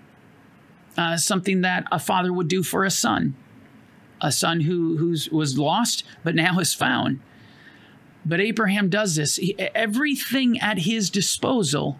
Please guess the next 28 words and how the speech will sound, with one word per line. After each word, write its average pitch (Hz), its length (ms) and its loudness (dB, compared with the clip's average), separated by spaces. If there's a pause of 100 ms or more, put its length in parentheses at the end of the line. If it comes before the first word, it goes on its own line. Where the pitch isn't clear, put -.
(1000)
Abraham 190 540 0
brings 170 360 0
forth 156 460 -2 (380)
for 165 220 -4
them 165 240 0
to 160 120 -2
partake 156 520 -2
of. - 280 -4 (560)
I 131 60 2
mean, 165 120 2
this 180 160 0
is 175 120 -2
the 156 100 0
love 156 300 2
of 139 40 0
this 135 240 0
man. 151 420 0 (1200)
Verse 160 280 0
eight, 180 280 0 (840)
"So 202 200 4
he 202 100 2
took 175 280 2
butter 226 320 4
and 156 280 2
milk 226 480 0 (480)
and 165 400 0
the 156 160 2
calf 190 640 0